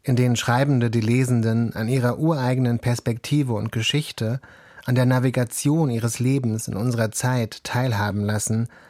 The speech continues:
haben eine einzigartige Kraft. Sie machen eine Form der Teilhabe möglich,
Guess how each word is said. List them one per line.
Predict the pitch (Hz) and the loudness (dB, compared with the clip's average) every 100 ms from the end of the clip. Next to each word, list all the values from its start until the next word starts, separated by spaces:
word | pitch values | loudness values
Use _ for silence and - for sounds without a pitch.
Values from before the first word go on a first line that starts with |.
| _ - | _ -4
haben | 120 120 117 | -2 0 0
eine | 113 120 113 | 2 0 0
einzigartige | 135 123 - 110 95 95 - 110 | 0 0 -2 -6 -6 -6 -6 -8
Kraft. | - 110 98 - - - _ _ _ _ _ _ _ - - - - | -6 -4 -4 -8 -16 -20 _ _ _ _ _ _ _ -14 -12 -10 -12
Sie | - 135 | 0 2
machen | 147 160 | 4 4
eine | 139 135 | 2 2
Form | - 139 139 | 2 0 2
der | 127 - | 0 -2
Teilhabe | 131 139 156 113 107 107 | -2 0 0 0 0 0
möglich, | 104 107 113 117 120 131 | 0 0 -2 -2 -2 -4